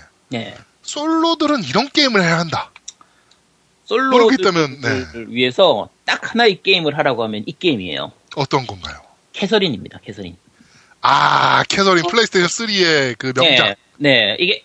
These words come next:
Speaker 1: 그 엑스박스로도 엑스삼-, 그 삼육공으로도 나왔었는데 삼육공
Speaker 2: 네네네.
Speaker 1: 그 한글파가, 한글화가 안 됐고요.
Speaker 2: 맞아요, 맞아요.
Speaker 1: 네, 플스 쓰리용으로 한글화가 되어 있는데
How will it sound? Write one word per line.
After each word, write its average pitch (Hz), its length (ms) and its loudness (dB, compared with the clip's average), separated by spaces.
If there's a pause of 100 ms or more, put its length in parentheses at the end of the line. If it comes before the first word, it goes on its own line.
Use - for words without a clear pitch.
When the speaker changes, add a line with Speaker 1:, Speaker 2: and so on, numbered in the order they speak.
(100)
Speaker 1:
그 180 240 0
엑스박스로도 196 600 2
엑스삼-, 233 380 -4
그 147 260 2
삼육공으로도 170 560 0
나왔었는데 123 680 2
삼육공 160 380 0
Speaker 2:
네네네. 117 460 -6
Speaker 1:
그 117 140 4
한글파가, 135 600 2
한글화가 185 380 2
안 98 120 -6
됐고요. 107 520 -2
Speaker 2:
맞아요, 143 360 0
맞아요. 92 400 -10
Speaker 1:
네, 113 300 2
플스 240 280 -2
쓰리용으로 165 720 4
한글화가 147 360 2
되어 127 120 0
있는데 107 520 0